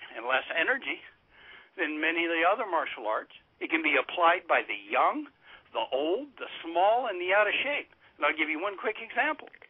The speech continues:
I spent about eleven years in Denver, Colorado, and, uh, I was asked to go down to Colorado Springs, which is about, oh,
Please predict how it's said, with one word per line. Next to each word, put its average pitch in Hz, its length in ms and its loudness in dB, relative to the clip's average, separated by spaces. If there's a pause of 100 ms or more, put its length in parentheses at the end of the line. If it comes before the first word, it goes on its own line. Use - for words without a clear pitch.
(580)
I 180 140 -2 (100)
spent 226 220 4
about 208 260 8
eleven 220 300 0
years 208 300 2
in 135 100 -6
Denver, 160 260 2
Colorado, 170 640 4 (1120)
and, 127 480 -8
uh, 120 160 0 (400)
I 175 80 2
was 165 140 2
asked 185 300 6
to 170 80 -8
go 170 120 4
down 180 320 6 (160)
to 143 160 -4
Colorado 165 400 6 (160)
Springs, 131 320 2 (720)
which 302 160 -10
is 339 160 -14
about, 208 320 8 (160)
oh, 214 240 4